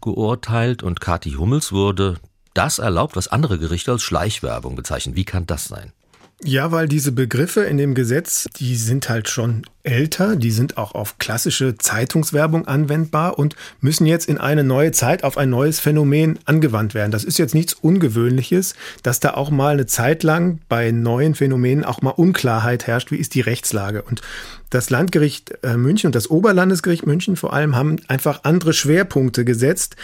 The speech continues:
Speaker 2: als sie diesen Paragraphen ausgelegt haben. Die haben gesagt, das ist noch nicht mal eine geschäftliche Handlung, was da passiert. Diese Tab-Tags, einfach diese Hinweise, wo die Kleidung herkommt. Das ist was Privates.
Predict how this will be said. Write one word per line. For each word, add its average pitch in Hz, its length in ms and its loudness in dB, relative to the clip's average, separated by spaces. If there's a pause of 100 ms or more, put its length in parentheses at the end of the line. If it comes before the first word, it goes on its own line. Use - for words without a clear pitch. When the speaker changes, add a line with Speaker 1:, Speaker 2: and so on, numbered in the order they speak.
(260)
Speaker 2:
als 139 200 2
sie 151 140 4
diesen 139 360 2
Paragraphen 127 580 0
ausgelegt 113 560 0
haben. 104 220 -8
Die 113 140 -2
haben 165 180 0
gesagt, 139 420 -2 (420)
das 110 140 -4
ist - 240 -2
noch 143 140 4
nicht 156 240 2
mal 180 200 4
eine 151 140 2
geschäftliche 135 840 0
Handlung, 127 580 2
was 104 180 -6
da 95 180 -6
passiert. 143 840 -2
Diese 123 520 0 (100)
Tab-Tags, - 680 -4 (180)
einfach - 180 -8
diese 113 200 -2
Hinweise, 131 640 2
wo 123 100 2
die 120 140 -2
Kleidung 135 360 0
herkommt. 143 460 -2 (540)
Das - 220 0
ist - 160 -2
was 180 140 2
Privates. 147 680 0